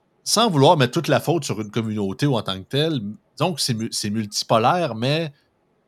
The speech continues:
blâmer ça uniquement sur du racisme puis dire que chaque communauté est blanc comme neige, c'est un peu faux non plus. Tu sais, c'est vraiment, faut, faut nuancer les, dans les propos.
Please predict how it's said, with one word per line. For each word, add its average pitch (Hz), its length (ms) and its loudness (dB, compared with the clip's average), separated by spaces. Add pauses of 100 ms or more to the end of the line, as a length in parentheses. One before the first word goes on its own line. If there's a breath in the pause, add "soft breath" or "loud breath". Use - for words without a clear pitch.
(140)
blâmer 139 300 4
ça 170 220 0
uniquement 160 400 -2
sur 135 160 -6
du 110 160 -6
racisme 139 580 -2
puis 107 120 -8
dire 139 320 0
que 101 500 -2 (220)
chaque - 200 -8
communauté 113 500 -2
est 113 40 0
blanc 110 240 -4
comme 95 240 -8
neige, 127 500 -6
c'est - 160 -10
un 117 60 -6
peu 127 140 -4
faux 123 220 -6
non 95 160 -10
plus. 90 240 -16
Tu - 140 -10
sais, 98 60 -8
c'est - 140 -8
vraiment, 117 280 -6
faut, 107 160 -14
faut 131 160 -4
nuancer 120 400 -2
les, 92 180 -12
dans - 140 -16
les 139 120 -18
propos. - 280 -20